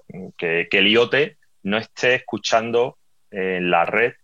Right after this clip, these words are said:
comandos, sino que vaya a la blockchain a, a ejecutar esos comandos, bueno, a coger los comandos y las configuraciones que tiene que leer. Entonces, eh, muy rápido, eh, en cinco segundos, lo que blockchain aporta a I O T es que te permite desplegar una red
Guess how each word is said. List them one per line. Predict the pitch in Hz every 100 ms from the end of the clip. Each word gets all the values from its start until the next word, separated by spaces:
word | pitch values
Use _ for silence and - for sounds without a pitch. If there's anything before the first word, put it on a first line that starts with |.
| _
comandos, | 104 101 110 82 76 - -
sino | - 92 87
que | 90
vaya | 92 110
a |
la | 110
blockchain | 104 101 - 120 113 117
a, | 101 92 85 87 80 80 80
a | 82
ejecutar | 87 85 80 98
esos | 101 104
comandos, | - 92 90 78
bueno, | 87
a | 78
coger | 76 85 95
los | 104
comandos | - 95 104 110 _ _ -
y |
las | 92
configuraciones | - 90 90 90 - 101
que | 101
tiene | 98 92
que | 85
leer. | 82 80 - -
Entonces, | - 101 - 131 - _ _ _ -
eh, | 98 80
muy | 85 104 131
rápido, | 131 139 147 156 170
eh, | - 101 -
en | 95 95
cinco | 117 135
segundos, | - 120 131 135 156 - _
lo | 92 95
que |
blockchain | 95 110 - 127
aporta | 123 117 120
a |
I | 113
O | 110
T | 127 143 - -
es | 110 -
que | - 123 123 _ _
te | 98
permite | 95 95 110
desplegar | 117 - 113
una | 113 107
red | - 127